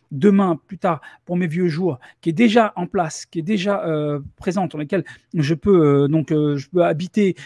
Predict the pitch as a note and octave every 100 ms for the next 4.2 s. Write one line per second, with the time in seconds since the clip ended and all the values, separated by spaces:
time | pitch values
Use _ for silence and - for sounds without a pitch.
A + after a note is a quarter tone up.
0 | - - D#3 F3 F#3 E3+ G3 G3 A3+ F3
1 | E3 F#3+ E3+ D#3 D3 D3 C#3+ C#3+ C#3 -
2 | C4+ D#3 E3 D3+ F3 - D#3 - G#3+ -
3 | C4+ A3 C3+ _ _ _ D#3+ D#3+ F3 E3+
4 | -